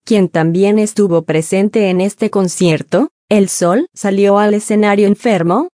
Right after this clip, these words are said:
pues en algunas canciones se pudo escuchar que tenía un poco de tos.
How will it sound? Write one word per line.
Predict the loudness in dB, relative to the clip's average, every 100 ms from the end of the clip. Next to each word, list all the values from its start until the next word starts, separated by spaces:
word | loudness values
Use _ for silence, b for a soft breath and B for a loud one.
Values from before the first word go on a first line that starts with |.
| _ -2
pues | -2 0
en | 0
algunas | 0 0 -2 -4
canciones | -4 -6 -4 -2 -2 -2 -4
se | -6
pudo | -4 -2 2 2
escuchar | 0 -2 -4 -2 -2
que | -2 -2
tenía | 0 2 2 2
un | 0
poco | 0 -2 0 0
de | 0
tos. | 0 0 0 -4 -14